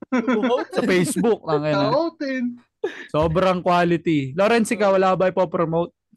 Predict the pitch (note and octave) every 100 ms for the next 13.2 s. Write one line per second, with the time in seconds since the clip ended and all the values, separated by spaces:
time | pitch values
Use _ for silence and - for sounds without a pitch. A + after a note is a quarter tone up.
0 | - D#3+ F3 F#3 E3+ F3+ F3+ F#3+ G3 G3
1 | F#3 F3+ E3 E3+ E3 E3 D#3+ D#3+ D#3+ -
2 | D3+ C#3+ C#3 C3+ C3 B2+ A#2+ A#2+ - -
3 | A#2+ B2 B2 B2 A#2 C3 E3+ F#3+ D3+ D3+
4 | F3 D#3+ G3 G3 G3+ G3+ G3+ G3 F#3+ D#3
5 | D#3 - E3 D#3 D3+ C#3+ - _ _ -
6 | - D3+ D#3 F3 F4 F4 F4 E4+ D#4+ E4+
7 | F4 D#4+ E4 D4+ B3+ B3+ C#4 C#4+ A#3+ -
8 | A3 B3 C4 _ _ _ _ _ _ _
9 | _ - D#3+ C3 C#4 G3 - - F#3 D#4+
10 | D4 C4+ E4+ C#4 D4+ - A#3+ A#3+ A#3 A#3+
11 | C4+ - _ _ _ _ _ _ - -
12 | C#4+ G4+ - - E4 F3+ - _ _ _
13 | F3+ G3+